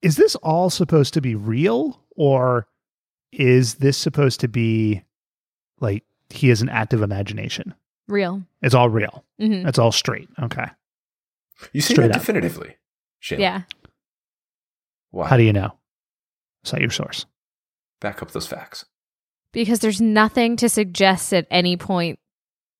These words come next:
Speaker 2: that there's, like, s-, there's no wink. There's no point where someone's like, "Oh, but actually, what is it? Maybe it's like this." That never happens.
Speaker 1: What about when the dad says, "Marshall, ever since you got out of the loony bin,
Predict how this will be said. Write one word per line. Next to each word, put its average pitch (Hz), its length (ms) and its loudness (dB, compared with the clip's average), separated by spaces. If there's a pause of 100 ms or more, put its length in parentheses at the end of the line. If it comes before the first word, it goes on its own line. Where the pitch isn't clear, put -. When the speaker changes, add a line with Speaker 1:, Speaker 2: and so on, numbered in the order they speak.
Speaker 2:
that - 300 0
there's, 165 460 -2 (220)
like, 165 200 -2
s-, - 140 -8
there's 208 200 4
no 220 120 6
wink. 175 480 -4 (120)
There's 202 260 2
no 208 600 6
point 202 400 2
where 190 120 4
someone's 190 400 0
like, 190 220 2
"Oh, 302 240 6
but 202 160 0
actually, 196 600 0
what 196 240 0
is 214 140 -4
it? 202 140 -10
Maybe 220 240 0
it's 202 160 -2
like 170 220 -4
this." - 480 -12 (180)
That 208 140 -4
never 196 240 -6
happens. 175 440 -12
Speaker 1:
What 147 160 6
about 160 360 4
when 147 200 2
the 120 100 4
dad 113 360 2
says, 107 300 -2
"Marshall, 135 440 0
ever 139 160 0
since 160 260 -2
you 143 60 2
got 143 160 2
out 135 180 0
of 107 80 -4
the 107 80 -4
loony 107 460 -2
bin, 90 400 -10